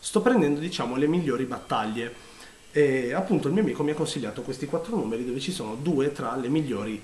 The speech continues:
battaglie. Ovviamente sono ristampe, ragazzi. Eh, per chi non lo sapesse, comunque Bleach, un po' la trama, allora, eh, semplicemente questo ragazzo, Ichigo Kurosaki, aspetta, intanto faccio vedere.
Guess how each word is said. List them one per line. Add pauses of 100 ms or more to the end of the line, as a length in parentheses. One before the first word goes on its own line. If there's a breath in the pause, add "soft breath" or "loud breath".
battaglie. (320)
Ovviamente
sono
ristampe,
ragazzi. (600 loud breath)
Eh,
per
chi
non
lo
sapesse,
comunque
Bleach,
un
po'
la
trama,
allora, (840 loud breath)
eh,
semplicemente
questo
ragazzo,
Ichigo
Kurosaki,
aspetta, (160)
intanto (240)
faccio
vedere.